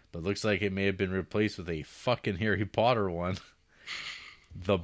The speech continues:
Bond watch through was generally a really enjoyable time, and I recommend it to all.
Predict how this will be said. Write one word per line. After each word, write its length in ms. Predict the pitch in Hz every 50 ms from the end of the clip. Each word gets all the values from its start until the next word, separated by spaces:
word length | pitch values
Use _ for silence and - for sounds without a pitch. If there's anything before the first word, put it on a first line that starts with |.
| - - -
Bond 380 | - 117 143 165 170 170 175 170
watch 420 | 160 143 131 123 127 131 - - -
through 220 | 131 127 123 120
was 180 | 110 104 92 87
generally 540 | 90 95 98 104 110 117 110 98 95 90 87
a 80 | 82
really 380 | 80 80 85 87 87 85 85 85
enjoyable 420 | 85 80 87 82 82 80 80 78
time, 380 | - - 82 78 80 82 85 82
and 100 | 73 80
I 80 | 78
recommend 640 | 76 76 80 92 98 - - - 90 90 90 92 90
it 140 | 92 92 -
to 180 | - 104 98 -
all. 460 | - 82 85 95 95 85 78 69